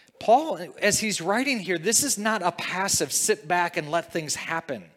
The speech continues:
See how it all goes. No, this is a pursuit for us. This is action steps that Paul is giving to the church in Rome, to the believers here, and he gives it to us for today.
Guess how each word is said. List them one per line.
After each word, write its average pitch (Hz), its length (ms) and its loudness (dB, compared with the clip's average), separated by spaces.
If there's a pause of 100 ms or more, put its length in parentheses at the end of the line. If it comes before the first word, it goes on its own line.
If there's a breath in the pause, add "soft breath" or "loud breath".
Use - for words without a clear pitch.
(1120)
See 208 240 0
how 190 200 2
it 165 80 2
all 160 160 4
goes. 131 800 -4 (460 soft breath)
No, 180 140 2
this 285 240 2
is 302 140 2
a 285 60 2
pursuit - 720 -2
for 120 320 -6
us. - 560 -6 (880)
This 202 120 -2
is 233 160 0 (120)
action 220 640 2
steps - 500 0
that - 160 -2
Paul 208 300 4
is 196 120 -2
giving 175 320 -2
to 165 120 -10
the 151 80 -6
church 180 420 -4
in 175 140 -6
Rome, 127 400 -6 (180 loud breath)
to - 80 -12
the 139 80 -2
believers 175 520 0
here, 120 180 -6 (180 loud breath)
and 170 140 0
he 190 120 0
gives 220 320 -2
it 220 160 -8
to 196 160 -2
us 226 220 2
for - 220 -8
today. 208 580 -6